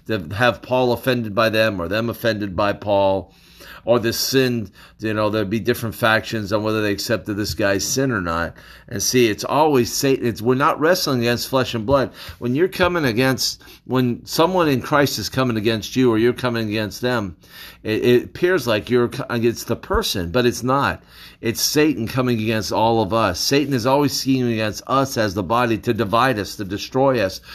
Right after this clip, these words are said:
to ruin us. And so let's read this whole section again. This is really good 'cause, you know, Paul disciplines and then Paul reaffirms love, and he wants them to reaffirm their love too.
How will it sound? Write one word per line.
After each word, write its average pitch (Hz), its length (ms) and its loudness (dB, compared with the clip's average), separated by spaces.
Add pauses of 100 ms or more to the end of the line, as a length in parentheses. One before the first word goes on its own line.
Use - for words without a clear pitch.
(160)
to 131 120 0
ruin 143 420 4
us. - 360 -8 (540)
And 110 140 -8
so 120 180 0
let's 123 240 0
read 135 140 4
this 104 180 -4
whole 120 160 0
section 107 460 -4
again. 95 240 -2
This 127 200 0
is 95 140 -4
really 117 300 4
good 92 420 -2 (360)
'cause, 117 200 -6
you 131 220 4
know, 120 320 0 (220)
Paul 131 240 0
disciplines 127 720 -2
and 123 100 2
then 127 180 2
Paul 127 340 2
reaffirms 120 640 0
love, 101 300 2
and 101 80 -4
he 117 60 0
wants 117 300 -2
them 135 240 0
to 113 140 -4
reaffirm 110 560 0
their 107 180 2
love 95 320 2
too. 87 340 -6